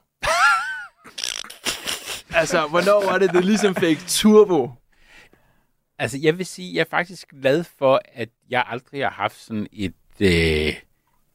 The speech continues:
Speaker 2: et gennembrud på den måde, ikke? Altså, for jeg tror, det er sådan noget med, så skal man bære på det. Øh, ah,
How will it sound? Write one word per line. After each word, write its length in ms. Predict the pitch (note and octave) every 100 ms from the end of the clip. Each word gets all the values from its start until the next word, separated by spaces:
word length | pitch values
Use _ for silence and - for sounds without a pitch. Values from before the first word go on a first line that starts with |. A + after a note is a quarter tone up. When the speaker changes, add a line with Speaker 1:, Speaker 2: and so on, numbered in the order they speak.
| _ _ _ _ _ _
Speaker 2:
et 120 | G2+ - F#2
gennembrud 640 | F2 G2 C3 - - D#2 -
på 100 | G2+
den 240 | E2+ F#2+
måde, 340 | F#2 E2 F#2 C#3
ikke? 140 | E3 _ _ _ G#2+
Altså, 160 | A2
for 120 | -
jeg 100 | A#2
tror, 240 | - D3 D3
det 120 | D#3
er 40 |
sådan 100 | C#3+
noget 80 | E3
med, 100 | D3+
så 120 | D3
skal 200 | D#3+ E3+
man 140 | D#3 A#2
bære 340 | A#2+ B2+ D3+
på 160 | - A2
det. 220 | G2+ A#2+ _ _ _ _ _ _ _
Øh, 920 | G#2+ G2+ G2 F#2+ F2+ F2+ F2 F2+ E2 - _ _ _ _ _ _ _ _ - _ _ _ _
ah, 180 | - -